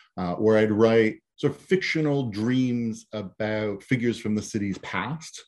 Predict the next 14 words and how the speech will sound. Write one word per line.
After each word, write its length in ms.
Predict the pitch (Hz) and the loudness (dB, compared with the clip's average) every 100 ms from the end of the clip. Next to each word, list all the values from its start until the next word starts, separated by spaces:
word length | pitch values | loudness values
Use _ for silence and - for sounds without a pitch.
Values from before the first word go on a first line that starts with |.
| - | -8
like, 140 | 85 - | -6 -4
dreams 480 | 98 113 131 123 104 | 2 6 8 6 6
they 140 | 107 | 4
might 300 | 104 104 104 98 | 4 4 2 -2
have 180 | 101 | -6
had. 460 | - 98 87 98 135 - - _ - | -4 -2 0 -2 -8 -12 -20 _ -8
Uh, 160 | 92 90 | -4 -2
and 100 | 98 | -2
I 40 | 107 | 0
created 280 | 139 135 | 2 4
little 200 | 120 113 | 6 6
postcards 600 | - 120 131 - 117 110 | 4 0 0 2 4 4
for 260 | - 117 117 | 2 2 4
them, 400 | 110 107 107 107 | 4 2 0 -6